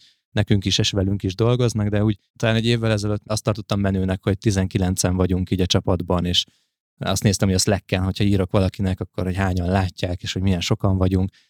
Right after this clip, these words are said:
és közben meg mostan azt érzem, hogy kicsit jobb lenne szűkülni, vagy jobb, hogy szűkülünk valójában, mert hogy ez egy, ez egy szűküléssel is jár, meg átrendezzük a feladatokat,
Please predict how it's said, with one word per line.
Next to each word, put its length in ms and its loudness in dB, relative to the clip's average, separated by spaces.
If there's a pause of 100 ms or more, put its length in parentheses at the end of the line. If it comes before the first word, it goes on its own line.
(140)
és 120 -8
közben 260 0
meg 100 2
mostan 280 -2
azt 180 0
érzem, 260 0
hogy 220 0 (200)
kicsit 320 -2
jobb 160 0
lenne 220 0
szűkülni, 520 -2
vagy 140 2
jobb, 180 2
hogy 100 0
szűkülünk 580 -4
valójában, 640 0
mert 240 -4
hogy 140 -4
ez 120 -4
egy, 180 -2
ez 160 -6
egy 60 -4
szűküléssel 600 -2
is 140 -4
jár, 180 2
meg 140 -2
átrendezzük 560 0
a 40 -2
feladatokat, 640 0